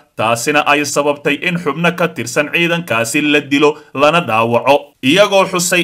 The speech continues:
in ay ka dhaceen iska hor imaad xooggan oo rabshado wato, maadaama ciidamada gumaystaha ay taangiyo wateen, halka kuwa jihaad doonka ahi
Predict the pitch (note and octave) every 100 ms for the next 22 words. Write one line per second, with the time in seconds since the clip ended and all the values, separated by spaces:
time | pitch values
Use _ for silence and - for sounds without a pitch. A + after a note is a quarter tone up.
0 | F3 F#3+ F3 D3 D3 C#3 F3 A#2 A#2+ D3
1 | D3+ D3 C3 - C#3+ D3 D3 E3 E3 D#3
2 | - A#2+ B2 B2 D3 D3 D3 C#3+ C#3+ D3
3 | - D#3 E3 A#2+ A2+ D3 D3 - - A2+
4 | A#2+ A#2+ B2 D3 D3 D3 C#3+ D3 D3+ E3+
5 | D#3 D3 D3 D3 B2+ - E3+ D#3+ D3 C#3
6 | D3+ D3 C#3+ D3+ E3+ A#2 A#2 D3 D3 -
7 | - - F#3+ F#3+ F#3 D3 F#3 E3+ C3 A#2
8 | A#2 C#3+ C#3 E3 E3 - A2+ A#2 C#3+ D3